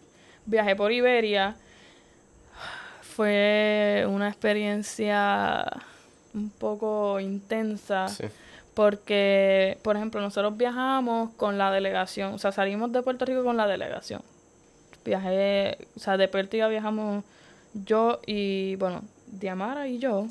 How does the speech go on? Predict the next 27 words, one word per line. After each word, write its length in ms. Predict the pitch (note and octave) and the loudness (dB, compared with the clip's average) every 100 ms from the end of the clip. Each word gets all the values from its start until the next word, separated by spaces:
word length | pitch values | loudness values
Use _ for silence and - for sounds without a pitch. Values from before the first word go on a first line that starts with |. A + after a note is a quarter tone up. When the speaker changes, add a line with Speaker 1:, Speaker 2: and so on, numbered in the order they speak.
| - | -8
Speaker 1:
otra 340 | - F#3 G3 G3 | -6 -2 -2 -2
compañera, 800 | G#3 G#3 G3+ G3+ G3 G3 F#3+ G#3 | -4 -4 -4 -2 0 0 0 -2
este, 720 | G3 - G3 F#3+ - - - - _ - | -6 -4 0 2 0 -4 -8 -14 _ -10
teammate 360 | A2 G2+ G2 F#2+ | -6 -4 -4 -4
de 120 | G2+ | -4
Puerto 200 | G2+ A3 | -4 -4
Rico. 320 | B3+ A3+ A3 - - - - - - - - - | -6 -6 -8 -10 -20 -20 -20 -20 -20 -20 -8 6
Eh, 720 | A#3 A#3 A3+ A3 A3 A3 A3+ - _ _ _ _ _ _ | 8 10 10 8 6 4 0 -10 _ _ _ _ _ _
y 580 | - B3+ B3+ B3 A#3+ A#3 | -2 0 2 2 0 2
lo 440 | A#3 A3+ A3+ A3 G#3+ | 4 6 6 4 2
complicado 500 | A3+ A3+ A3+ A#3 C4+ | -2 0 2 4 4
fue 240 | D4+ D4 | 4 4
que 280 | A#3+ A3+ A#3 - - _ _ _ _ _ _ - | 4 0 0 -8 -20 _ _ _ _ _ _ 2
para 340 | G#3+ G#3+ G3+ | 6 8 6
nosotros 440 | G3+ G#3 G#3+ A3+ - | 6 0 2 2 2
íbamos 280 | C4+ C#4 C#4+ | 2 2 2
a 80 | A#3 | 2
Alicante. 600 | G#3 F#3+ G3 F#3+ - G#3+ - - - - - - - - - - - | 2 0 -2 -2 -10 -12 -18 -20 -20 -20 -20 -20 -20 -20 -20 -8 4
Para 180 | A3 A3 | 6 8
viajar 200 | G#3+ G#3+ | 6 4
a 40 | |
Alicante 420 | C4 C4+ C#4+ C4 | 4 2 0 0
teníamos 240 | A#3 G#3 A3 | -2 -2 0
que 80 | A#3 | 2
llegar 160 | G#3 | 2
a 40 | A3+ | 2
Madrid 380 | C4 C4+ D#4+ | 2 0 -2